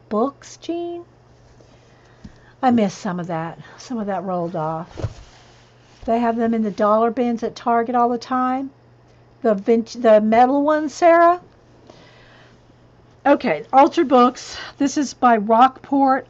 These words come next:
Again, Holly Harrison com-, compiled this. Altered Books, Collaborative Journals, and Other Adventures in Bookmaking. Now, again,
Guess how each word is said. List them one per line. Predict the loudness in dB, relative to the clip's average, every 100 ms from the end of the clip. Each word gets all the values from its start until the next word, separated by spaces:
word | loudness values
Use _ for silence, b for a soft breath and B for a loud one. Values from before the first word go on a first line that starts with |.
| _ -4
Again, | -2 0 0 0
Holly | 2 2 2 0
Harrison | 0 2 2 0 -4 -6
com-, | -6 -8 -8 -14 -14
compiled | -6 -4 -2 2 2 2
this. | 0 0 -2 -8 B B B B 2
Altered | 2 2 -2 0
Books, | 0 -2 -8
Collaborative | -6 0 2 2 0 0
Journals, | -2 -2 0 -2 -4
and | -6 -6
Other | -4 -4
Adventures | -4 -6 -6 -6 -8 -8
in | -6 -4
Bookmaking. | 0 -2 -2 -6 -6 -10 -14 -14 -6
Now, | -2 -2 -4 B B B B -6
again, | -4 -2 0 0